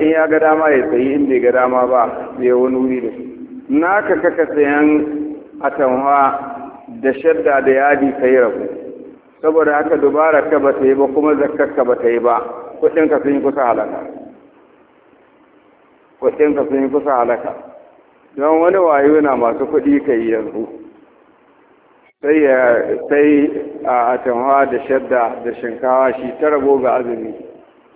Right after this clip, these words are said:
Sai a ce, "Ka, wane na da kokari, ashe wane babban azzalumi na, kayan mutane na ya ɗauke. Ashe kayan talakawa na ya kwashe su,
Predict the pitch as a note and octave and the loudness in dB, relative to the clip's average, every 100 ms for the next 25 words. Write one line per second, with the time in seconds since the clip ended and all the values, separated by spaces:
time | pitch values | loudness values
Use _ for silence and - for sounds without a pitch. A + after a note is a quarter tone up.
0 | - C#3+ B2+ - - - - - C#3+ C#3+ | -4 0 0 0 -6 -2 -4 -2 -2 -2
1 | C3 B2 A#2+ B2 A#2+ D3+ D#3 D#3 C#3 D#3 | 0 0 -2 -2 -2 0 2 2 0 0
2 | E3 F3+ F3 D3+ C3+ E3+ D#3+ C#3 C#3+ C3+ | 2 2 2 0 0 2 2 2 0 0
3 | B2+ B2+ A2+ - - - E3 E3+ F3+ F3+ | -2 -4 -6 -10 -12 -6 0 2 2 2
4 | E3+ D3 D3 C#3+ C3 F4+ F#4 F#4 - - | 2 2 2 2 0 0 0 0 -4 -8
5 | - C#4+ D#4+ E4+ F4 F4+ - C#4+ - - | -8 -4 -2 0 0 0 -4 -6 -6 -10
6 | - C#3 C3+ F#3+ F#3+ G3 F#3+ F#3+ G3 F#3+ | -6 -6 0 0 2 2 2 2 0 0
7 | F#3+ F#3+ F#3+ F#3 D3 C#3 D#3 C#3+ - - | 2 4 4 2 2 2 2 0 -2 -8